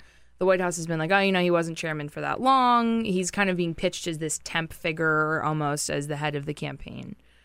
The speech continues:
Um, and it's, it's been, con-, it's still unclear what kind of contact Manafort had with Trump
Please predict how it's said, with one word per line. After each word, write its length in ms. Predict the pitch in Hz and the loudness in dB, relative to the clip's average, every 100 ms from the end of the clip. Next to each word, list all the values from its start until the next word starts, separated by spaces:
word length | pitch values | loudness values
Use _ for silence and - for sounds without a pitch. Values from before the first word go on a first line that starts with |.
| _ - | _ -6
Um, 680 | 156 147 143 135 143 160 - - | -2 0 -2 -4 -6 -8 -8 -4
and 540 | 170 165 160 156 156 | 0 0 0 -2 -2
it's, 240 | 160 175 | 0 2
it's 180 | 196 196 | 2 2
been, 480 | 180 254 233 214 180 - - - - _ _ _ - | 4 4 6 4 2 -4 -20 -20 -20 _ _ _ 0
con-, 240 | 208 185 - 180 - - - | 2 2 -2 -6 -6 -18 -2
it's 240 | 214 - | 0 2
still 300 | - 285 311 | 2 4 4
unclear 640 | 208 170 - 165 156 151 156 - - - | 4 0 0 0 2 0 -2 -10 -20 -20
what 320 | - 180 202 190 | -6 2 4 4
kind 160 | 196 | 0
of 60 | 170 | -2
contact 460 | - 170 156 156 165 | 0 0 0 -4 -2
Manafort 400 | 160 156 160 143 | -4 -4 -6 -4
had 160 | 151 | -4
with 160 | 151 - | -6 -6
Trump 480 | - 240 160 156 | 2 4 4 0